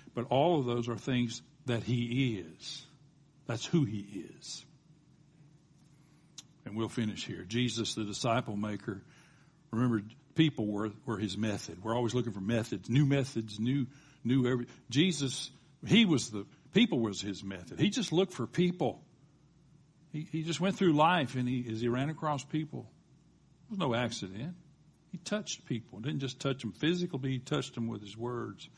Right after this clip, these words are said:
His concern was not with programs to reach the multitudes, but with people whom the multitudes would follow.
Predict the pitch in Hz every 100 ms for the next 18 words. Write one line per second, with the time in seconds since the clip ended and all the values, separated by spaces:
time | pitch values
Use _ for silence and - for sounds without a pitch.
0 | - - - 151 - 139 - 160 175 175
1 | 156 131 151 156 139 135 170 180 151 143
2 | 135 127 - 131 143 143 - 123 139 131
3 | 131 110 120 110 110 - - - - -
4 | - 120 113 110 - 185 175 131 104 92
5 | - - 113 98 98 123 113 90 - 101
6 | 92 - - 107 - 110 92 92